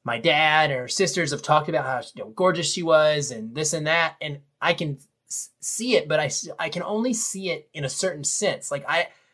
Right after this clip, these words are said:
I don't see her beauty in the way that my dad is expressing that she was beautiful then. It's very, it's like looking at my daughter and saying she's beautiful. And it's very different than maybe someone today might look at, my daughter's boyfriend might look at her and say she's beautiful.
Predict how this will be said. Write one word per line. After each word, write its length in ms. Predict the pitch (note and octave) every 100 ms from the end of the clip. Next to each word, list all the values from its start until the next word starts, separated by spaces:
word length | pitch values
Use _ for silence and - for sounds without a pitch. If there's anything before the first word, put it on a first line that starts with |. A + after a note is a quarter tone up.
| _ _
I 60 | F3+
don't 160 | G#3 G3+
see 140 | G#3+
her 120 | G3
beauty 460 | D3 D#3 G3+ D#3+ C#3+
in 80 | D3+
the 80 |
way 160 | D#3 D#3
that 100 | C3+
my 140 | C3
dad 300 | C3+ D3+ D#3
is 120 | C#3+ C3
expressing 720 | - - F3 - D#3 C3+ A#2+
that 120 | B2+
she 160 | - C#3
was 100 | A2+
beautiful 420 | C3+ D3 - A2+
then. 260 | G2+ F2+ G2+
It's 200 | C3+ -
very, 540 | C#3+ C3+ F#3+ F#3+ F#3
it's 100 | E3+
like 140 | F3 C#3+
looking 320 | D#3 F3+ D#3+
at 60 |
my 120 | C#3 B2+
daughter 440 | A2+ B2+ D3+ A#2
and 140 | A2+
saying 300 | - C3+ A2
she's 180 | G#2+ A2
beautiful. 540 | - G#2+ - - - _ _
And 260 | B2+ D#3+ D#3
it's 180 | D3+ C#3+
very 280 | D3+ D#3 C#3
different 380 | F#3 F3+ - - _
than 460 | B3 D3 D3+ C#3+ C3
maybe 260 | D3+ C#3+ C#3
someone 320 | - D3 C#3
today 360 | C3+ B2+ D3+ D#3+
might 320 | C#3 B2 A2
look 220 | C3 C#3 -
at, 60 |
my 240 | C#3+ C#3+ B2 -
daughter's 280 | C3 D3+ D3
boyfriend 380 | F3 G3 C3+
might 140 | A#2 A#2
look 140 | A2
at 60 | B2
her 80 | A2
and 120 | G#2
say 140 | B2+
she's 160 | G#2+ G#2+
beautiful. 440 | C#3+ C3+ - -